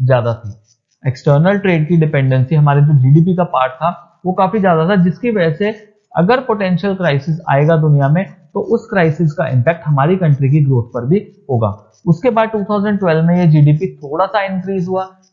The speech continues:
टू थाउजेंड थर्टीन में थोड़ा सा increase हुआ, but two thousand thirteen में क्या हुआ, Taper tantrum करके यूएस ने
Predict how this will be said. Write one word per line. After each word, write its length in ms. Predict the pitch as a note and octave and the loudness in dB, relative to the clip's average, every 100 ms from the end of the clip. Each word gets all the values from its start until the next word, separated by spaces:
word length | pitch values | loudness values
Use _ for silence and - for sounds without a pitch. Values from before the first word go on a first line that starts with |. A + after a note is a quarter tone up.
| - | -6
टू 120 | D#3+ | -2
थाउजेंड 320 | F3 E3+ F3 - | 0 2 0 0
थर्टीन 500 | C#3 C3 E3 G3 G3+ | -2 0 2 4 2
में 100 | G3 | 0
थोड़ा 240 | F#3+ F#3 | -2 -2
सा 120 | G3 | -2
increase 220 | F#3 F3 | -4 -4
हुआ, 120 | F#3 G#3 | -4 -4
but 240 | A3 - | -6 -10
two 100 | G3 | -14
thousand 340 | G#3+ G#3+ A3+ | -8 -6 -6
thirteen 440 | G#3 E3 D3+ F#3 G3+ | -6 -4 -2 -2 -4
में 120 | G3 | -4
क्या 140 | F3 | -4
हुआ, 300 | D3 B2 D3 F3 - _ _ _ | -2 -2 -4 -4 -8 _ _ _
Taper 300 | F3+ F3+ A#3 | -4 0 -2
tantrum 480 | A3+ F#3 D#3+ F3 F3 | 0 -2 -2 -2 0
करके 320 | D#3+ C#3+ F3+ | 0 0 2
यूएस 360 | D3+ D3 E3+ - | 2 2 0 0
ने 120 | D#3 | -4